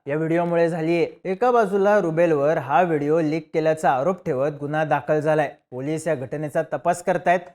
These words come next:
असंही सांगण्यात येतंय. तर दुसऱ्या बाजूला एक बातमी फिरतेय, ती म्हणजे या व्हिडिओमध्ये दिसलेल्या सोनालीने स्वतःला संपवलंय. या बातमीला संदर्भ म्हणून ते एका व्हिडिओमध्ये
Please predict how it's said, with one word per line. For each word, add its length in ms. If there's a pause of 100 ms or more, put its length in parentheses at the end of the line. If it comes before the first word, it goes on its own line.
(140)
असंही 300
सांगण्यात 420
येतंय. 260 (360)
तर 100
दुसऱ्या 420
बाजूला 320
एक 140
बातमी 360
फिरतेय, 380
ती 260
म्हणजे 580 (360)
या 80
व्हिडिओमध्ये 680
दिसलेल्या 500
सोनालीने 640
स्वतःला 920
संपवलंय. 640 (360)
या 80
बातमीला 440
संदर्भ 460
म्हणून 440
ते 100
एका 180
व्हिडिओमध्ये 640